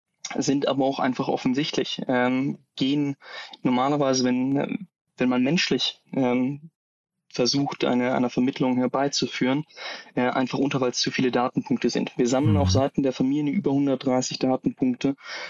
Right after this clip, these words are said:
Speaker 1: äh, über den, den einzelnen Pflegefall. Ähm, und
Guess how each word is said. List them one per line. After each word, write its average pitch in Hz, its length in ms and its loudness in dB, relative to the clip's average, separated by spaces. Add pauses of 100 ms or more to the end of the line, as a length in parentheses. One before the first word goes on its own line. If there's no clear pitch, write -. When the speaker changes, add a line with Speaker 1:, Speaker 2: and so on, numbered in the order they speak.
(180)
Speaker 1:
äh, 127 240 2
über 135 440 0 (240)
den, 127 200 2
den 127 120 0
einzelnen 131 960 0 (300)
Pflegefall. 127 800 -2 (160)
Ähm, 127 420 0
und 127 540 0